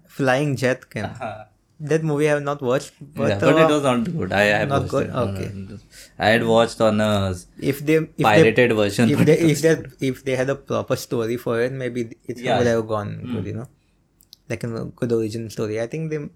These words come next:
Speaker 1: made a, you know, Bollywood का मसाला डाल दिया
Speaker 2: हाँ,
Speaker 1: उसमें।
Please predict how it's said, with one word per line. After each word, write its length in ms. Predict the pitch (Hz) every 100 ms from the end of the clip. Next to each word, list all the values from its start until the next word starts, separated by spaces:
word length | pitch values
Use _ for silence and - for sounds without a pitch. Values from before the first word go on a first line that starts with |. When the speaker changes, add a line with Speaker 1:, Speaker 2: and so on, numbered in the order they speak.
| 135
Speaker 1:
made 100 | 139
a, 100 | 139 135 139 _
you 120 | 170 151
know, 80 | 139 127 131 120
Bollywood 420 | 117 127 127 127 - 127
का 80 | 120 113 110 123
मसाला 320 | 110 117 120 117
डाल 140 | 113 117
दिया 80 | 127
Speaker 2:
हाँ, 80 | 101
Speaker 1:
उसमें। 260 | 131 196